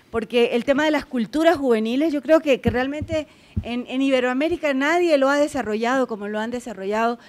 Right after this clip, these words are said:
los investigadores mexicanos. Eh, primero la unam,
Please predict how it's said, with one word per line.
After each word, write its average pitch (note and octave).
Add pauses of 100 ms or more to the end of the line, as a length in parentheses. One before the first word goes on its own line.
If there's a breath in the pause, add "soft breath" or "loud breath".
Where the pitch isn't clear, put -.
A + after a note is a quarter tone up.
(200 loud breath)
los A3+
investigadores A3
mexicanos. G3+ (380 soft breath)
Eh, G#3
primero A#3
la B3
unam, D#4